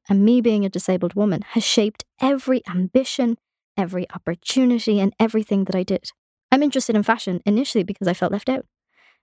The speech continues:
Had I have felt included, like most people, what would I be doing with my life? So for me, my physicality and my disability, it matters and it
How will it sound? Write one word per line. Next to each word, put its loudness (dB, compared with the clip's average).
Had 2
I 2
have 0
felt -2
included, -2
like 0
most 0
people, -4
what 0
would 0
I 0
be -4
doing -2
with -6
my -4
life? -10
So 2
for -2
me, 2
my 2
physicality -2
and 0
my 0
disability, -2
it 2
matters 0
and 0
it -4